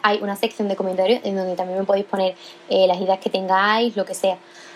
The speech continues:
Así que nada, creo que hasta aquí el vídeo de hoy. El capítulo del,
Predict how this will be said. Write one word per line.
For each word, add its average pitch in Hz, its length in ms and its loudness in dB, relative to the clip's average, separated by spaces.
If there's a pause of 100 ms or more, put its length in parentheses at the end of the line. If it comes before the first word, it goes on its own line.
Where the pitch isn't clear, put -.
(400)
Así 220 280 0
que 226 200 4
nada, 208 260 6
creo 208 140 2
que 208 60 0
hasta 202 160 0
aquí 214 260 2
el 208 100 2
vídeo 208 200 6
de 190 160 6
hoy. 240 360 4
El 233 140 6
capítulo 233 400 4
del, 254 1040 6